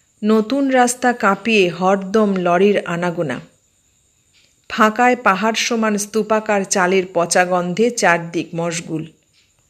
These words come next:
হারাধনকে গজেন খেন্তির ঘরে খুঁজে বার করে। হারাধন লোকটা বেঁটে ও বলিষ্ঠ, ঘাড়ে গর্দানে এক করা,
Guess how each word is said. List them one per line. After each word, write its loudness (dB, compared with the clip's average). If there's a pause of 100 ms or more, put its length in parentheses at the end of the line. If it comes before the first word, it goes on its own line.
(920)
হারাধনকে 0
গজেন 0 (520)
খেন্তির 0
ঘরে 0
খুঁজে -4
বার -2
করে। -10 (1200)
হারাধন 2
লোকটা -2
বেঁটে -4
ও 2
বলিষ্ঠ, -4 (920)
ঘাড়ে 2
গর্দানে 0
এক -4
করা, -8